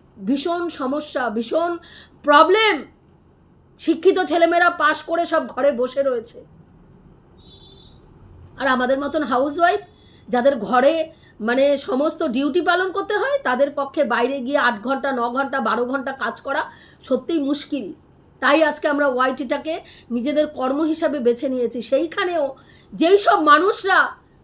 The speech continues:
দলবা-, দলবাজি করে আজকে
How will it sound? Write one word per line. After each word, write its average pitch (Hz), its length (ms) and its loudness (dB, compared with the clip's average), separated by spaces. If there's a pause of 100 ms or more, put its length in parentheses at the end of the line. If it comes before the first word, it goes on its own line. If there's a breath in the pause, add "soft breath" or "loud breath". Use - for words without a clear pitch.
দলবা-, 320 560 2
দলবাজি 330 640 4
করে 339 480 4 (240 soft breath)
আজকে 302 520 0